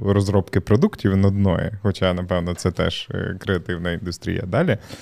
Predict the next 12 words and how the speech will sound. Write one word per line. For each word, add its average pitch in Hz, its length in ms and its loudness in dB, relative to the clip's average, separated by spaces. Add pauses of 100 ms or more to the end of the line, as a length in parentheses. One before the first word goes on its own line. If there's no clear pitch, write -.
(160)
Але 101 200 4
якою, 120 520 2
на 101 240 0
твою 110 260 2
думку, 123 380 2
повинна 95 440 2
бути, 90 580 -2 (680)
е, 82 400 -2 (140)
креативна 98 640 4
індустрія 92 840 0
після - 280 -2
перемоги? 82 500 -2